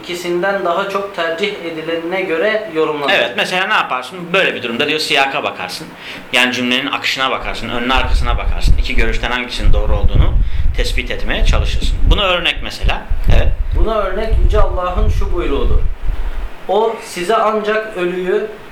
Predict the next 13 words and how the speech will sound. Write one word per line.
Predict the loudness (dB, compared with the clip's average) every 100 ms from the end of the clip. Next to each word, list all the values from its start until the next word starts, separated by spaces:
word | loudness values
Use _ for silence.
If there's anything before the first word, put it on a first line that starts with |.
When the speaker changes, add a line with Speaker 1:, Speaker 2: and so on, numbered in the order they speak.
| -12
Speaker 1:
kanı, | -4 -2 -2 -4 -6 -12 -20 -12 -6
domuz | -4 -2 -2
etini, | -4 -6 -4 -4 -6 -12 -20 -18 -4
bir | -2 0
de | 0
Allah'tan | -2 -2 -2 -4 -2 -2 -2
başkasının | -4 -6 -8 -6 -4 -4 -4
adı | -2 -2
anılarak | -2 -4 -2 0 0 -4 -2
boğazlanmış | -2 -2 -2 -2 -2 -6
olanları | -4 -2 -2 -2 -4
haram | -2 0 0 -2 -6
kıldı. | -8